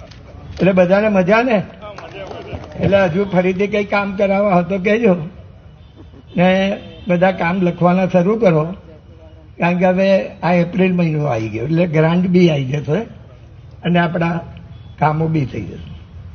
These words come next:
તો સાહેબ, અમને એક અન્યાય એ થાય છે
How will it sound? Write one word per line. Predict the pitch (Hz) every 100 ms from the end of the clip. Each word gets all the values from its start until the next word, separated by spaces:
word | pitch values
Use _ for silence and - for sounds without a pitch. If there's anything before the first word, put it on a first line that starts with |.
| - - - - - -
તો | 208
સાહેબ, | 196 233 240
અમને | 226 208
એક | 240 233
અન્યાય | 165 151 170 208
એ | 180 214
થાય | 165 131
છે | 110 120